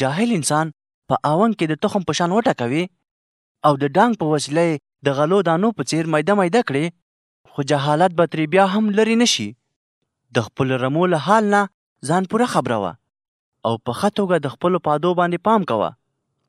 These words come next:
ځکه مال او دولت د تل لپاره نه وي، او تاج او تخت نورو نسلونو ته نه پاتې کیږي. کله چې واښه وریبل شي او نوي تنکي واښه راشنه شي او د غرونو شنه بوټي راټول او ذخیره شي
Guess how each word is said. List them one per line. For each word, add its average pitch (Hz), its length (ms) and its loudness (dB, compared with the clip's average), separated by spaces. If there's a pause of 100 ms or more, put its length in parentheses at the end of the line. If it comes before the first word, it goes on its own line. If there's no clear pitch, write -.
ځکه 117 380 -2
مال 190 240 2
او 175 160 0
دولت 120 340 0 (340)
د 120 140 -6
تل 160 200 -4
لپاره 175 340 0
نه 214 140 0
وي، 110 120 -6 (840)
او 117 100 0 (200)
تاج 185 240 4
او 190 60 0 (120)
تخت 190 300 -2 (300)
نورو 165 260 0
نسلونو 190 460 -2
ته 208 120 2
نه 233 120 0
پاتې 156 240 0
کیږي. 107 260 -8 (640)
کله 156 180 2
چې 151 180 -4
واښه 143 340 0
وریبل 151 400 -2
شي 170 140 -2 (600)
او 127 160 0
نوي 175 260 0
تنکي 160 320 -4
واښه 185 320 0
راشنه 208 300 -2
شي 151 140 -4 (680)
او 123 120 -2
د 131 180 -4
غرونو 180 220 -2
شنه 190 260 -2
بوټي 170 220 -2
راټول 185 400 0 (240)
او 151 100 2
ذخیره 185 440 0
شي 165 120 -4